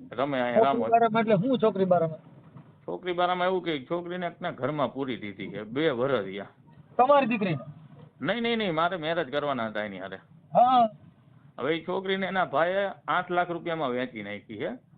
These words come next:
Speaker 2: એવા પુરાવા?
Speaker 1: પુરાવા તો આપણી પાસે જે ઈ કોઈ આમ પુરાવા આપણી પાસે નથી, પણ ઘરમાં પૂરી દીધી આપણી પાસે પુરાવા છે.
Speaker 2: પણ આમાં તમે કોઈ છોકરી અટાણે ઘરમાં પુરાઈ, પૂરી રાખવી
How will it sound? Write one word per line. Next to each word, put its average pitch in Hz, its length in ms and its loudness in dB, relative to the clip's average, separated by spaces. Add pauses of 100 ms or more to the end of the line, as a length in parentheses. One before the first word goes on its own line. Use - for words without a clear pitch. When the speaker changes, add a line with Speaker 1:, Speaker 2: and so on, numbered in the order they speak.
(520)
Speaker 2:
એવા 196 180 6
પુરાવા? 240 540 6 (1200)
Speaker 1:
પુરાવા 202 420 2
તો 208 200 -4
આપણી 202 320 0
પાસે 202 420 -2
જે 165 460 -2 (640)
ઈ 156 260 0
કોઈ 151 300 0
આમ 156 300 -2 (140)
પુરાવા 202 360 4
આપણી 208 200 0
પાસે 214 180 0
નથી, 214 280 -2
પણ 180 180 -2
ઘરમાં 165 500 0
પૂરી 208 220 0
દીધી 208 300 0
આપણી 202 180 2
પાસે 208 200 -2
પુરાવા 202 360 2
છે. 190 180 0
Speaker 2:
પણ 175 200 -6
આમાં 165 260 -2
તમે 143 320 -2
કોઈ 196 220 4
છોકરી 190 340 2
અટાણે 190 320 4
ઘરમાં 175 320 4
પુરાઈ, 180 460 6
પૂરી 196 420 4
રાખવી 190 500 6